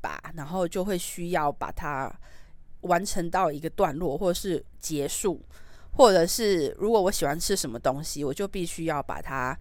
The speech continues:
吃到爽，吃到吐，我才会停止。所以我从小到大就发生过蛮多把自己吃吐的经验。就明明就不是大胃王的食量，可是因为我真的对食物有偏好，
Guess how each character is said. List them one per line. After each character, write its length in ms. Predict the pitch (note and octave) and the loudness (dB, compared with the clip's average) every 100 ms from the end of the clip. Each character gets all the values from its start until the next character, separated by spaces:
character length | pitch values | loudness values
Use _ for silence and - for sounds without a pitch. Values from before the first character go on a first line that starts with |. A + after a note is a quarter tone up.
| - - - - - | -12 -14 -12 -12 -12
吃 260 | - - F#3 | -2 0 4
到 220 | - D3+ | 6 6
爽， 340 | - - - - | 4 2 2 0
吃 180 | - - | -4 -2
到 160 | F#3 E3 | 2 0
吐， 280 | - A#3 D3+ | 2 0 0
我 140 | C3 | -2
才 180 | C3 C#3+ | -2 -2
会 120 | F3 | -2
停 320 | E3+ - B2 D3 | -2 -4 -6 -8
止。 200 | - - - - - - | -10 -10 -16 -18 -18 -16
所 160 | - C4+ | 0 4
以 40 | |
我 80 | B3 | 4
从 180 | - F#3+ | 2 -2
小 160 | A3 D3 | -2 -2
到 200 | G#3 G3 | -2 0
大 140 | F#3+ | 0
就 160 | G3+ G3 | -2 -4
发 240 | E3+ D#3+ | -4 -4
生 240 | F3 D#3 | -4 -6
过 160 | D#3+ F3 | -4 -4
蛮 240 | D#3 C3+ C3+ | -4 -8 -4
多 340 | D3+ C#3+ C#3+ - - - | -2 0 -2 -4 -10 -4
把 140 | D#3+ | -4
自 120 | - | -2
己 120 | G3+ | -4
吃 280 | D#3 - F3+ | 0 2 2
吐 240 | F3 A3 D#3 | 0 0 2
的 120 | C#3 | 0
经 300 | - D3 C#3+ | -2 -8 -4
验。 200 | D3 - - - - - - | -4 -4 -8 -14 -12 -14 -8
就 340 | - D#4 C#4 A3 | 2 6 6 6
明 200 | A#3+ C#4 | 2 0
明 180 | C#4 | 0
就 120 | D4+ E4+ | 0 -2
不 200 | G#3 A3 | -2 -4
是 140 | C4 | 0
大 200 | B3+ G#3 | 4 6
胃 140 | A3 | 6
王 160 | F3+ C#3+ | 4 2
的 120 | D3 | 0
食 300 | - - C#3 | -2 -4 -4
量， 280 | D3+ D3+ - - | 0 0 0 -2
可 120 | F3+ | -2
是 120 | C4+ | 0
因 60 | C4 | 0
为 60 | |
我 100 | G#3 | 2
真 200 | D#3+ F#3 | 2 0
的 120 | F#3+ E3 | 0 0
对 280 | G3 F3 | 0 0
食 400 | C#3 - - D#3+ | 0 -4 -2 -2
物 280 | F3 G3+ D3 | -2 -2 -4
有 220 | C#3+ C3+ | -4 -6
偏 320 | - - D3+ D#3+ | -2 0 0 -2
好， 380 | - A2+ - | -4 -4 -4